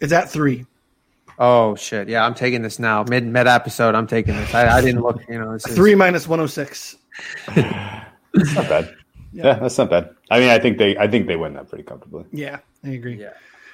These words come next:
Speaker 1: We'll get there. The most fraudulent five and one team, uh, ever.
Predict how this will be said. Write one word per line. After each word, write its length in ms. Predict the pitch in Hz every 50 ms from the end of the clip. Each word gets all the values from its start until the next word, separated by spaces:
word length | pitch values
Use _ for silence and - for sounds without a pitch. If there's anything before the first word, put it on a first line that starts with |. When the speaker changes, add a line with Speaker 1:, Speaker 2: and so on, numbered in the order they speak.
| _ -
Speaker 1:
We'll 120 | 170 170
get 160 | 165 170 147 -
there. 180 | 143 131 127 127
The 80 | 131
most 260 | 135 131 131 123 - -
fraudulent 480 | - 139 131 127 127 135 127 131 135 - _ _ _ _ _ _ _ _ _ _ _ _ _ _ _ _ _
five 680 | _ _ _ _ _ _ _ _ - 143 135 135 123 131
and 100 | 127 127
one 160 | 131 127 123
team, 420 | - 147 131 127 127 123 123 117 - _ _ 262 254 - _ -
uh, 120 | - 165 - - - - 160 - - - _ _ _
ever. 380 | - 147 127 131 131 117 - -